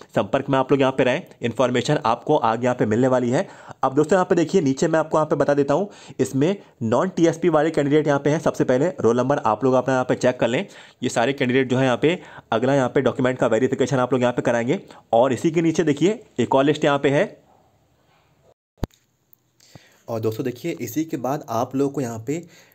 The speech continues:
टीएसपी क्षेत्र के रोल नंबर भी आपको यहाँ पे बता दिए गए हैं, तो आप लोग अपना रोल नंबर इसमें यहाँ पे चेक कर लें और डिटेल आप लोग अपनी यहाँ पे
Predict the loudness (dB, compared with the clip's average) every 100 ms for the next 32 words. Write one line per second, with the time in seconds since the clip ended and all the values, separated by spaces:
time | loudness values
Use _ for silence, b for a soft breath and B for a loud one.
0 | b -8 -6 -6 -8 -12 -6 -4 -4 -4
1 | -2 0 -2 -6 -4 -4 -4 -6 -8 -8
2 | -6 -6 -4 -4 -4 -4 -6 -12 -12 -8
3 | -8 -6 -6 -4 -2 0 -2 -2 -4 -4
4 | -8 -6 -6 -6 -2 -2 -2 -6 B B
5 | B -8 -6 -4 -4 -4 -4 -6 -2 -2
6 | -4 -6 -6 -6